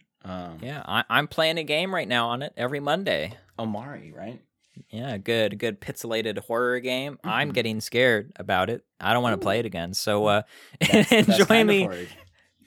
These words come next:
Speaker 2: <laughs> enjoy me playing it and being scared and emotional.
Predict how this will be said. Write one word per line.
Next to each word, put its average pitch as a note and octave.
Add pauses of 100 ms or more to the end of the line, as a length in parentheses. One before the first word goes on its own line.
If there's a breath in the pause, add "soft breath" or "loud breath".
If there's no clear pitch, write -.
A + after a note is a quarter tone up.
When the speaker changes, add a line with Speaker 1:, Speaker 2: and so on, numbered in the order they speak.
(140)
Speaker 2:
<laughs> F3
enjoy G#3
me F#3+
playing F#3+
it C#3+ (640 loud breath)
and C3
being C#3
scared C3
and G#2
emotional. A2+